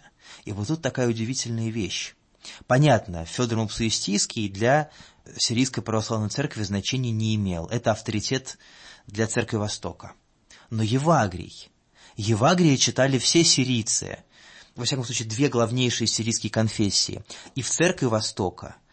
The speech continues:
и в Сирийской Православной Церкви, то есть и в Церкви Востока, и яковиты читали Аву Евагрия, считая его великим духовным авторитетом. Сирийский перевод текстов Евагрия Понтийского был сделан, вероятно, в пятом веке.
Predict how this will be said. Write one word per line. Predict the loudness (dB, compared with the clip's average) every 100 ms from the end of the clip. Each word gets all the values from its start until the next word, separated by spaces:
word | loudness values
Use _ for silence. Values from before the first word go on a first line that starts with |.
| -20 -20 _
и | -2
в | 2
Сирийской | 4 4 2 -2
Православной | 0 -2 2 2 2 2
Церкви, | 0 -4 -4 -12
то | -10 -6
есть | -4 -6 -8
и | -8
в | -6
Церкви | -8 -4
Востока, | -6 -2 -4 -2
и | -6 -6
яковиты | -6 -4 -2 -2 -2 -2
читали | -6 -2 2 4 2 0 -6 -20 -2
Аву | 0 2
Евагрия, | 0 0 2 2 2 -2 -2
считая | -4 -2 0
его | 0 0
великим | -2 -2 -2 -4 -4 -6 -10 -20 -8
духовным | -6 -2 -2 -2 -4 -6 -10
авторитетом. | -10 -6 -4 -2 -2 -4 -8 -12 -14 -16 -10
Сирийский | -2 2 4 2 0
перевод | -4 0 2 2 0
текстов | 0 0 -2 -6
Евагрия | -2 0 0 0
Понтийского | 0 -2 -2 -6 -4 -4
был | -2 -4
сделан, | -2 0 0
вероятно, | 0 -2 -4
в | -4
пятом | -2 -2 -4
веке. | -2 -2 -4 -10